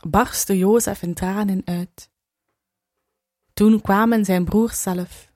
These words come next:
wierpen zich voor hem neer en zeiden: "Beschik over ons, wij zijn uw slaven."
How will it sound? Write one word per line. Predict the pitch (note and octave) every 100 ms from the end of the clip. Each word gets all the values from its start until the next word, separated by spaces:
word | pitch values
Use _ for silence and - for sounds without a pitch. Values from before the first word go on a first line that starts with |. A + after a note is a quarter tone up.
| _
wierpen | - F#3 B3 - A#3+ G#3
zich | G3
voor | F#3 F3+
hem | F3 E3+
neer | F#3 A#3 A#3+
en | - F#3
zeiden: | F3+ F#3 F3 F3+ F3+ _ _ _ _ _ _ _ _ _ -
"Beschik | F#3 - A#3 A#3 -
over | - F#3 F3+ -
ons, | F3 F3 - - - _ _ _ _
wij | - F3+ A3
zijn | A#3 G3 F#3+
uw | G#3+ A#3+
slaven." | - - F#3 F#3 F#3 F3 F3+